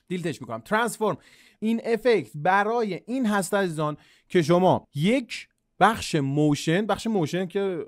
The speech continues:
خاطرتون هست برای جابجا کردن لایه‌مون بود، برای حرکت‌های لایه‌مون بود. من همه اینا رو می‌بندم.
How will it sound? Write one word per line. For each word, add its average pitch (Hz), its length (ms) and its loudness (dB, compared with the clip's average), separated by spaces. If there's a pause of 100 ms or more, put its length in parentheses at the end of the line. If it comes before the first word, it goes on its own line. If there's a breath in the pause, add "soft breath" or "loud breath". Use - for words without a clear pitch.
خاطرتون 170 440 -4
هست 147 260 -6
برای 120 180 -4
جابجا 117 280 -2
کردن 113 340 -4
لایه‌مون 98 540 -4
بود، 87 120 -16
برای 98 200 -10
حرکت‌های 107 840 -10
لایه‌مون 95 340 -10
بود. 90 120 -16
من 185 100 -8
همه 165 120 -8
اینا 160 160 -8
رو 147 80 -8
می‌بندم. 107 440 -10